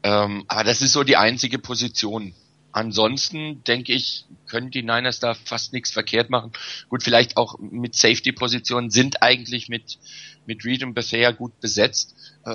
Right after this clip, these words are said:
was ist, wenn einer sich verletzt? Was ist dahinter? Gibt's vielleicht eine Möglichkeit, da jemanden einfach besser zu machen? Was wird mit Jimmy Ward? Wechselt der auf Safety? <clears throat> Oder bleibt er Nickelback?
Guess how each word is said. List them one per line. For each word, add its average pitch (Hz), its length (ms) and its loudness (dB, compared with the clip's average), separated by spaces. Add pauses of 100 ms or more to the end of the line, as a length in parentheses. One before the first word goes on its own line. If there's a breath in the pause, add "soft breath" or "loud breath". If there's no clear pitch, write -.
was - 200 2
ist, 110 180 -2
wenn 120 140 2
einer 113 280 4
sich 110 220 -2
verletzt? 110 420 0
Was 113 160 -2
ist 117 140 -2
dahinter? 123 640 4
Gibt's 117 320 -6
vielleicht 123 360 4
eine 117 80 -4
Möglichkeit, 113 600 -2
da 110 80 0
jemanden 110 400 -4
einfach 101 320 -8
besser 117 340 0
zu 113 120 -8
machen? 107 240 -8 (380 loud breath)
Was 104 180 -2
wird 117 180 0
mit 101 160 -2
Jimmy 110 240 0
Ward? 113 340 2
Wechselt 117 360 0
der 107 140 8
auf 107 100 2
Safety? 135 580 4 (140)
<clears throat> - 1080 -8
Oder 104 280 6
bleibt 104 500 0
er 113 60 0
Nickelback? 113 640 0